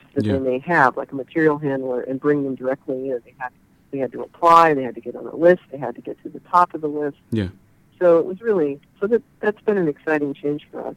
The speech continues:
Speaker 2: Yeah, yeah. Well, th-, that's great. That's great. And, uh, yeah,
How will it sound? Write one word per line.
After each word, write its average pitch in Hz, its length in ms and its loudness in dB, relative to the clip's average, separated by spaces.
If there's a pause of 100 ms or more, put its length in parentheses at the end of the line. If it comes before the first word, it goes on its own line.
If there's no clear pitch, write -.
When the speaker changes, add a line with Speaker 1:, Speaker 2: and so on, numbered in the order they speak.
(140)
Speaker 2:
Yeah, 117 220 0 (320)
yeah. 110 280 -8 (140)
Well, 117 140 -8
th-, 135 180 -6
that's 131 220 -6
great. 107 420 0
That's 110 200 -2
great. 98 300 -2
And, 101 320 -6
uh, 110 140 -2 (160)
yeah, 101 240 -4